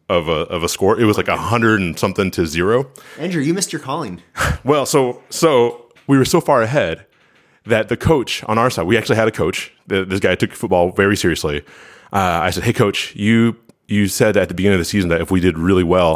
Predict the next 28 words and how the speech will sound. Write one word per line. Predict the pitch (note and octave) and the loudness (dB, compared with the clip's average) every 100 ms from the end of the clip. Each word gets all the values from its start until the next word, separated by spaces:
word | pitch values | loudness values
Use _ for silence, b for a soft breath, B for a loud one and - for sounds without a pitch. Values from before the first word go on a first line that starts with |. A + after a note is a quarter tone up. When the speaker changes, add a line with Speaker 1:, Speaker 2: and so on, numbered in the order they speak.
| E2+ | 0
Speaker 1:
on | E2+ | -4
a | |
game, | D#2+ F2 D#2+ D#2 b - | 0 -2 -2 -6 b -4
uh, | E2 | -2
you'd | E2 F#2 | 2 2
let | |
me | E2+ | 0
be | F2+ F2 | -2 0
quarterback." | G2+ F#2+ D#2+ C#2 - b b b b | 0 2 0 -4 -8 b b b b
And | - E2+ D#2+ | -4 -2 -2
he's | E2+ D#2 | -4 -4
like, | E2+ | -4
"Oh, | - | -2
I | F2 | -2
did | D#2 G#2+ | 0 0
say | - D2+ | 0 0
that. | D2 C#2 _ _ | -2 -6 _ _
That | - F#2 | -2 0
would | F2 | 0
be | |
hilarious." | F2+ F2 G2 F2 C#2 D2 - B B _ | 0 2 2 2 -2 -8 -14 B B _
So | - | -6
they | F#2 | -2
put | D3 | 0
me | A#2+ | 2
in | A#2 | 0
as | F2+ | 0
quarterback | - C#3+ B2+ F2+ D2 - | 0 2 2 0 -2 -4